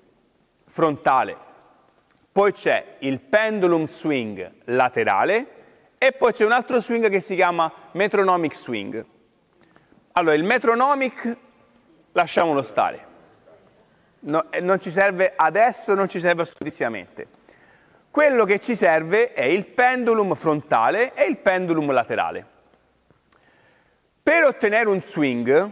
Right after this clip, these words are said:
quindi per ottenere il movimento, abbiamo bisogno, il swing ha bisogno di vari ingredienti.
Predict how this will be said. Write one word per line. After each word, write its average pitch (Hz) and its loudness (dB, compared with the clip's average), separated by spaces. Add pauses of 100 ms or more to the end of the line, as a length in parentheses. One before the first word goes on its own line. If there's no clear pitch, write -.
(640)
quindi 143 0
per 208 2
ottenere 175 0
il 143 0
movimento, 139 -2 (540)
abbiamo 214 0
bisogno, 214 0
il 214 -2
swing 185 2
ha 180 0
bisogno 180 -2
di 165 -2
vari 160 0
ingredienti. 113 -4